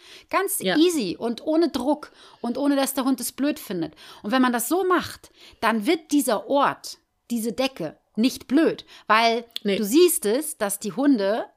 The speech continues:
Speaker 1: diesen Ort aufsuchen und da drin schlafen. Also mit Box auf.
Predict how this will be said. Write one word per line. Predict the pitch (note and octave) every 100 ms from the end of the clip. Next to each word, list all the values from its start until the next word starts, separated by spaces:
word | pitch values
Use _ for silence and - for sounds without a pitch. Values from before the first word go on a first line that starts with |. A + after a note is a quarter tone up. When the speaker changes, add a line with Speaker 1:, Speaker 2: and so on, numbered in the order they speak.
| -
Speaker 1:
diesen | G3 D4+ D#4+ -
Ort | C#4+ C#4 G#3 - B3+
aufsuchen | C#4+ D4+ - F#3+ F3+ G#3+ -
und | B3+
da | F#3
drin | - D3
schlafen. | - E4 - D3+ -
Also | - F3 F#3
mit | G#3+ G#3+ _ -
Box | G#3+ G#3+
auf. | - G#3 D3